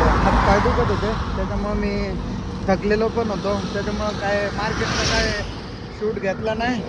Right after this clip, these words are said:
तर बघा मित्रांनो, इथं आपली गाडी लावली आणि चाललोय नाश्ता करायला. पाठीमागं मस्तपैकी एक ढाबा होता,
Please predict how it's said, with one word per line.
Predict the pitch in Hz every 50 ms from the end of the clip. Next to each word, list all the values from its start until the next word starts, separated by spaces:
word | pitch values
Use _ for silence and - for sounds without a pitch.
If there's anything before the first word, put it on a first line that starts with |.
| -
तर | 202 202
बघा | 196 226 262 262 262
मित्रांनो, | 254 247 202 190 214 214 214 214 220 220 226 220 196 180
इथं | 180 202 220 220
आपली | 202 196 180 - 185
गाडी | 180 185 185 190 196 196
लावली | 202 196 208 214 220 226 240 220 - 220 220 - - - - -
आणि | 175 175 180 180 180 175 180 175 170 170 170 -
चाललोय | 190 190 208 214 202 185
नाश्ता | 185 180 190 214 208 - - 196
करायला. | 185 196 190 196 202 196 208 208 202 196 - - - - - - - -
पाठीमागं | 190 202 196 214 202 185 190 208 208 190
मस्तपैकी | 202 196 - - 196 185 175 170 165 160 190
एक | 196 180
ढाबा | 180 170 170 156 160 175 202
होता, | 196 175 - 185